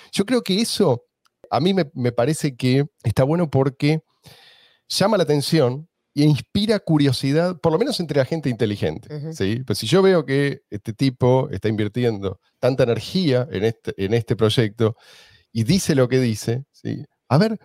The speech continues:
Speaker 1: por, ¿no será que me estoy perdiendo algo? ¿Sí? Que yo creía que sabía, en realidad no sé. Bueno, la pregunta es, ¿qué es lo que a vos te motiva de esto? ¿Sí? Cuando vos hablas de moneda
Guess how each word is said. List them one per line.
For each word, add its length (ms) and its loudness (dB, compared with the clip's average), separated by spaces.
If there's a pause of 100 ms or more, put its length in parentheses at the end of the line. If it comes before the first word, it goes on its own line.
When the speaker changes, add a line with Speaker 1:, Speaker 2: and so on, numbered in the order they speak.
Speaker 1:
por, 180 0
¿no 80 4
será 200 0
que 60 0
me 60 2
estoy 180 -2
perdiendo 680 2
algo? 380 -2
¿Sí? 160 -8
Que 100 -4
yo 160 2
creía 280 2
que 100 -2
sabía, 240 4
en 60 4
realidad 340 4
no 160 2
sé. 320 -2 (680)
Bueno, 320 -2 (460)
la 100 0
pregunta 280 -2
es, 80 -6 (200)
¿qué 100 2
es 80 2
lo 100 2
que 140 2
a 60 4
vos 360 -2 (100)
te 120 2
motiva 500 2
de 140 2
esto? 560 -8
¿Sí? 300 -4
Cuando 220 0
vos 140 2
hablas 260 2
de 340 0 (300)
moneda 600 2